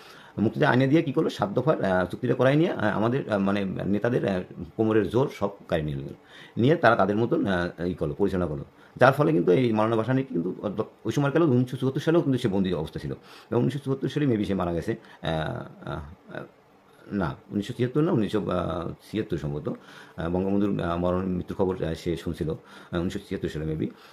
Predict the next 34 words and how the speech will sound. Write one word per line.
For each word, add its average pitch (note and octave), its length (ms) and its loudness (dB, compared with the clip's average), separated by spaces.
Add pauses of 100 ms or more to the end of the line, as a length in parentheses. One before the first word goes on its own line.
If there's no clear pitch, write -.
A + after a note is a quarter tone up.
(320)
তো C3 300 4
যাই C3+ 140 6
হোক, D#3+ 100 4
উনিশ B2+ 160 2
বিশ C3+ 200 0
হইতে C#3 260 2
পারে, A#2+ 220 6
আহ, - 800 -6
আহ, G#2+ 200 0
কিন্তু A2+ 240 -2
মূল A#2+ 180 4
বিষয় C#3 280 2
হলো D3 100 0
এইটা D3+ 240 2
যে C3 220 2 (1080)
ভারত B2 260 2
মূলত B2 260 2
কী, D#2+ 240 -4
কী C3 100 0
চাইছিল, E2+ 320 2
যে A#2 200 2 (100)
তাদের G2+ 240 2
যে, A#2 120 0 (240)
তারা G#2+ 160 4
যে A#2 200 2
যেমন G#2+ 180 2
সিকিম A2+ 320 -2
যেভাবে A2+ 220 4
দখল A2+ 180 0
করে A#2+ 140 2
নিছে, B2 280 0
হ্যাঁ, G2+ 220 0
সিকিমের, G#2+ 420 0
আহ, F#2 280 -2